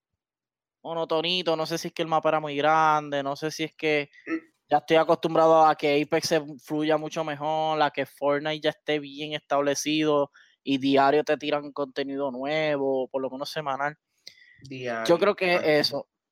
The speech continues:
Speaker 1: No, diario, porque tiran los challenges y eso,
Speaker 2: Ujú.
Speaker 1: tú sabes. Entonces, y lo otro es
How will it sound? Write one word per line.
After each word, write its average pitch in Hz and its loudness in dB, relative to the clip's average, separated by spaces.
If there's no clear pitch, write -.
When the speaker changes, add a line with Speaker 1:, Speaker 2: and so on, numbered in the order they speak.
Speaker 1:
No, 180 4
diario, 185 6
porque 170 0
tiran 175 -2
los 165 2
challenges 165 2
y 143 -4
eso, 156 0
Speaker 2:
Ujú. 147 -10
Speaker 1:
tú 143 -16
sabes. 127 -8
Entonces, 160 2
y 170 4
lo 156 8
otro 170 4
es 185 2